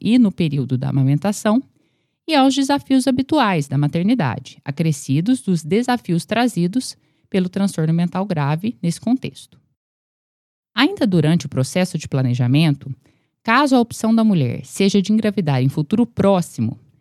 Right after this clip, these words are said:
devem ser tomadas as seguintes medidas. Encaminhá-la para segmento obstétrico e destacar que tanto o segmento psiquiátrico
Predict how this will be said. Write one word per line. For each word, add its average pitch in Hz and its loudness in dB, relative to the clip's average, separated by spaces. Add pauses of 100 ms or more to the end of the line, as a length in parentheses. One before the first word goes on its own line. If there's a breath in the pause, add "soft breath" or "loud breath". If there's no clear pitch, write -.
(120)
devem 202 2
ser 202 -2
tomadas 185 -2
as 190 0
seguintes 214 -2
medidas. - -4 (800)
Encaminhá-la 175 2
para 214 0
segmento 156 0
obstétrico 170 -2
e 190 -4
destacar 185 -4
que - -6
tanto 302 -2
o 262 -2
segmento 180 0
psiquiátrico - -6